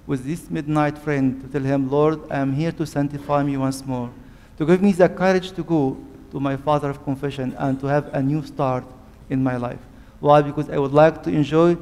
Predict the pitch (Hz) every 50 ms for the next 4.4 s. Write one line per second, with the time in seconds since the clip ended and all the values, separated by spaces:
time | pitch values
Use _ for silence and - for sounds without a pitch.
0 | - - - - - 127 - 143 135 - - 185 180 180 180 170 170 170 170 -
1 | 175 - 165 135 139 147 143 139 139 139 131 135 131 127 123 127 127 - - -
2 | - - - - - 139 131 131 - - 135 131 131 135 - - - - - -
3 | - - - - - - 151 147 139 139 143 131 131 - - - 131 127 - -
4 | 143 127 127 123 123 123 123 120